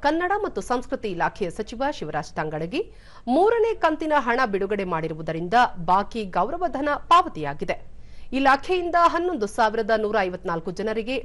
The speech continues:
ಪ್ರತಿ ತಿಂಗಳು ಎರಡು ಸಾವಿರದ ಐನೂರು ರೂಪಾಯಿ ಮಾಸಾಶನ ನೀಡಲಾಗುತ್ತಿದೆ. ಮೃತ ಕಲಾವಿದರ ಕುಟುಂಬದವರಿಗೆ ಐನೂರು ರೂಪಾಯಿ ಮಾಸಾಶನ ಮುಂದುವರಿಸಿದ್ದು, ನಾನ್ನೂರ ಹತ್ತು ಜನ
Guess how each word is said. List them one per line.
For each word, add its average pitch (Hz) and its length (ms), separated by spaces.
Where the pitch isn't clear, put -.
ಪ್ರತಿ 247 300
ತಿಂಗಳು 233 280
ಎರಡು 415 260
ಸಾವಿರದ 320 340
ಐನೂರು 370 340
ರೂಪಾಯಿ 196 360
ಮಾಸಾಶನ 277 520
ನೀಡಲಾಗುತ್ತಿದೆ. 180 600
ಮೃತ 214 200
ಕಲಾವಿದರ 185 460
ಕುಟುಂಬದವರಿಗೆ 196 680
ಐನೂರು 302 380
ರೂಪಾಯಿ 180 400
ಮಾಸಾಶನ 170 640
ಮುಂದುವರಿಸಿದ್ದು, 160 680
ನಾನ್ನೂರ 370 340
ಹತ್ತು 330 300
ಜನ 320 140